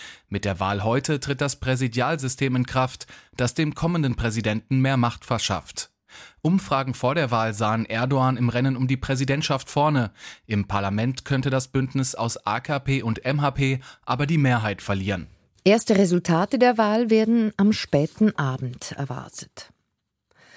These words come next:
Speaker 2: Staats- und Regierungschefs aus sechzehn Ländern diskutieren in Brüssel über Migrationsfragen. Man wolle bei diesem Gipfel Lösungen suchen für Flüchtlinge,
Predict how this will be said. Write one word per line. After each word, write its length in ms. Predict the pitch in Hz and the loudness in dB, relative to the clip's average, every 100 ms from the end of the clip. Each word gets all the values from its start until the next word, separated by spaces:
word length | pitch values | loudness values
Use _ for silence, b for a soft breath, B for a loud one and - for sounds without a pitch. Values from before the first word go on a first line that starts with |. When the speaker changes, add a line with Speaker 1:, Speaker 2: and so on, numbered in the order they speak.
| b b b b b b - | b b b b b b -2
Speaker 2:
Staats- 420 | - 233 285 - | 2 4 4 2
und 180 | 262 247 | 4 4
Regierungschefs 920 | 214 247 285 254 190 233 262 - - | 4 4 4 2 2 2 0 0 0
aus 160 | 180 | 2
sechzehn 420 | - 233 - 220 180 | 2 0 2 4 6
Ländern 400 | 170 190 190 190 | 6 6 4 4
diskutieren 640 | 190 - 208 226 247 226 | 2 2 0 4 4 6
in 160 | 185 | 6
Brüssel 420 | 175 180 180 - 175 | 6 4 4 2 0
über 300 | 156 147 156 | 2 2 2
Migrationsfragen. 1300 | 160 151 196 - 156 135 123 - - 120 123 135 143 | 0 0 0 0 0 0 -2 -4 -4 -6 -6 -8 -6
Man 200 | 147 175 | 2 4
wolle 340 | 175 190 208 202 | 6 6 4 6
bei 240 | 180 175 | 4 4
diesem 340 | 185 180 185 | 2 4 6
Gipfel 400 | 180 208 - 196 - | 4 2 2 2 6
Lösungen 680 | 180 180 202 214 180 175 | 6 6 6 6 6 4
suchen 420 | 170 175 170 185 175 | 4 2 4 4 4
für 180 | 196 | 4
Flüchtlinge, 640 | 180 185 190 - 175 170 | 4 4 2 2 4 4